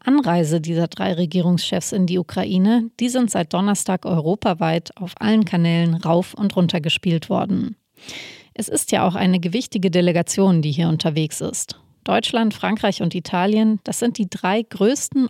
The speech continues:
und wirtschaftsstärksten Gründungsmitglieder der E U. Und in der Ukraine stößt dann auch noch Rumäniens Präsident Klaus Johannes dazu, womit das Quartett dann die Europäische Union auch noch von West bis Ost repräsentiert.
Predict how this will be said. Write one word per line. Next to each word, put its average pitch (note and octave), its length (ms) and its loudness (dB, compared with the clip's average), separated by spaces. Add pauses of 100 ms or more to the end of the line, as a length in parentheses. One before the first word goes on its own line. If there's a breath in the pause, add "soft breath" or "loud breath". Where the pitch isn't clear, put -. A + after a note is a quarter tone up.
und C4 340 2 (380 loud breath)
wirtschaftsstärksten F3+ 1160 0
Gründungsmitglieder F#3 840 2
der F#3 180 2
E A#3 120 0
U. E3 280 2 (300)
Und G#3 160 2
in G3+ 120 4
der G3 160 2
Ukraine B3+ 560 0
stößt - 380 -2
dann G#3+ 160 2
auch G#3 200 0
noch G#3 320 0
Rumäniens G3 680 2
Präsident F3 560 0
Klaus F#3 380 0
Johannes G3 420 4
dazu, - 460 -6 (160)
womit G#3+ 260 0
das B3+ 160 -2
Quartett A3 400 -2
dann F#3+ 180 2
die E3+ 140 0
Europäische F#3+ 640 0
Union F3 500 2
auch G3 220 0
noch G3 320 0
von F3 220 0
West - 340 -4
bis - 200 -6
Ost - 320 -2
repräsentiert. E3 840 -2